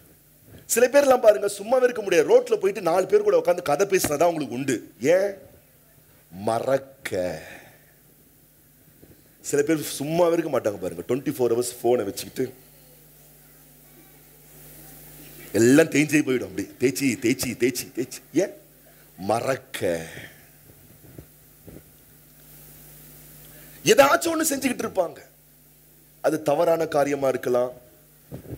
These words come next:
கெட்ட பழக்கங்களா இருக்கலாம், ஏதாச்சும் ஒரு விஷயத்துக்கு addiction ஆயிட்டு இருப்பாங்க, அடிமைப்பட்டிருப்பார்கள். ஏனென்றால் உள்ளே இருக்கக்கூடிய ரணங்களை சந்திக்க தைரியம் இல்லை, வெளிப்படுத்த தைரியம் இல்லை,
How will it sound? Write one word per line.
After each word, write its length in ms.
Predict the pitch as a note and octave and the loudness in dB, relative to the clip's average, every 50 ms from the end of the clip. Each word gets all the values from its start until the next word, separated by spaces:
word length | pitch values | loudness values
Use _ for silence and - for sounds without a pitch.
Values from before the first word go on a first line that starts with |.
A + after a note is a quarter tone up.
| - _ | -6 _
கெட்ட 260 | - D#3+ D#3+ D#3 F#3 | 0 0 0 2 0
பழக்கங்களா 600 | E3 - C#3+ C#3 D#3+ E3+ - F#3+ F3 E3+ D#3+ D#3 C#3+ | 0 0 0 0 0 0 -2 -2 0 2 2 2 2
இருக்கலாம், 440 | B2 A#2+ - B2 A2+ A#2 A#2 A#2 - - - - _ _ _ _ _ _ _ - - - - | 0 -2 -4 -4 -2 -4 -4 -6 -8 -16 -20 -20 _ _ _ _ _ _ _ -20 -20 -8 -4
ஏதாச்சும் 400 | - D#3+ F3+ G3+ A3+ B3+ B3 - | 0 2 2 2 2 2 -2 -4
ஒரு 140 | B3+ A#3 G#3 | -6 -8 -6
விஷயத்துக்கு 440 | F3 F#3+ - A#3+ A#3 - A3+ - F3 | -6 -6 -4 -4 -4 -2 0 0 2
addiction 440 | D3 D#3+ A#3 C4+ - - B3 B3 G#3+ | 2 2 0 0 0 -2 -2 0 0
ஆயிட்டு 240 | F#3 E3+ - - D3+ | 0 0 -2 -6 -12
இருப்பாங்க, 320 | C3+ - C#3 B2 A#2+ A#2+ A#2+ A#2 G2+ B2+ | -8 -4 -4 -2 0 2 2 2 2 2
அடிமைப்பட்டிருப்பார்கள். 1040 | D3+ G#3+ G#3+ G#3+ G#3 - D#3+ C3 - - C#3 - - A#2+ A2 G#2+ - B2 B2+ B2+ B2 - - - - | 0 0 0 -2 -2 -2 -4 -8 -6 -8 -6 -4 -2 -2 -2 0 0 0 0 0 -2 -6 -12 -10 -4
ஏனென்றால் 540 | A2+ C#3 E3 E3+ D#3+ D#3 D#3 D#3 D3+ C#3+ B2 | 0 0 0 0 0 2 4 4 4 2 0
உள்ளே 360 | B2+ D#3+ F#3+ G#3 G#3+ G#3 F#3+ | -4 -6 -2 0 2 4 4
இருக்கக்கூடிய 460 | E3+ E3+ E3+ E3 - - C#3+ C3 C3+ B2+ | 4 2 0 -4 -6 -6 -2 0 0 2
ரணங்களை 680 | - B2+ C3+ D#3 F#3 G3+ G3+ F#3+ F#3 F3 E3+ E3+ D#3 - - - | 2 2 0 0 0 0 0 2 4 4 4 4 2 0 -8 -6
சந்திக்க 600 | - - - C#4+ - B3 B3 C4 B3 - - G#3+ | -2 2 2 2 2 2 0 -4 -2 0 -2 0
தைரியம் 440 | D3+ D3+ D#3+ G3+ A3+ G#3 F#3+ E3 C#3+ | 2 2 2 2 2 0 0 -2 -2
இல்லை, 380 | C3 B2+ C3 D#3 F#3+ G3 D#3+ - - - - - C#3 | 0 0 0 2 0 0 -4 -8 -14 -20 -16 -12 -10
வெளிப்படுத்த 580 | F#4+ - E4+ E4 D#4+ - C#4 - - - A3 | -2 2 2 4 4 4 2 2 2 2 2
தைரியம் 400 | - F3 E3 F#3 F3+ F3 D#3+ D3 | 4 4 2 2 2 0 -2 0
இல்லை, 380 | C3+ C3+ C#3+ E3+ G3+ G#3 - | 0 2 2 4 4 2 0